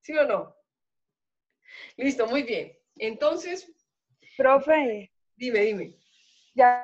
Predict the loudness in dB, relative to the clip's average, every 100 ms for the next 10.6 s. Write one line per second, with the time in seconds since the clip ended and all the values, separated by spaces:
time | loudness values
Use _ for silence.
0 | 4 4 2 0 0 0 -2 0 0 2
1 | 0 0 -2 0 -2 2 4 2 0 -4
2 | -4 -4 -2 -2 -4 -2 0 0 0 -6
3 | 2 4 4 2 -2 0 4 4 4 -2
4 | _ 0 0 0 -8 -4 -6 -6 -2 4
5 | 4 4 -2 -6 -6 -4 -2 -2 -2 -4
6 | -6 -12 -4 -2 -2 -4 _ _ 2 4
7 | 4 0 2 2 2 -6 -4 0 0 0
8 | -6 -14 _ _ _ _ _ -8 -6 -6
9 | 0 0 2 4 4 6 4 2 -6 -10
10 | -6 -4 -4 -6 -8